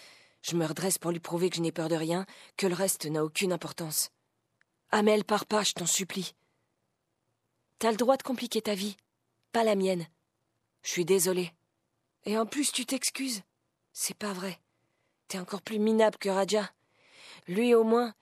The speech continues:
il joue au dur jusqu'au bout. Amel, lâche-moi.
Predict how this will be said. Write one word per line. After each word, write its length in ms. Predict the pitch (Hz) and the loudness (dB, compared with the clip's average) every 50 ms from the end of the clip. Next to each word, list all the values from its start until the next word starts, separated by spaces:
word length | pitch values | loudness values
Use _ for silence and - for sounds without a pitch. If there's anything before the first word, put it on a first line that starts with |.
| _ _ - | _ _ -2
il 140 | 190 196 180 | -2 0 0
joue 220 | 175 185 220 220 | 2 2 4 6
au 100 | 214 208 | 6 4
dur 240 | 185 180 214 214 202 | 4 4 2 2 2
jusqu'au 400 | 180 - 233 220 - - 220 220 | 2 0 0 0 0 0 -2 -2
bout. 220 | 196 208 208 - - _ _ _ _ _ _ _ _ _ _ _ _ _ _ _ _ _ _ _ _ | -2 -4 -8 -10 -12 _ _ _ _ _ _ _ _ _ _ _ _ _ _ _ _ _ _ _ _
Amel, 480 | - 175 175 185 214 220 214 202 190 175 _ _ _ _ _ _ - | 0 2 4 4 4 2 2 0 -2 -4 _ _ _ _ _ _ 2
lâche-moi. 500 | 196 254 302 262 - - 277 262 240 240 | 4 4 4 4 2 0 2 2 0 0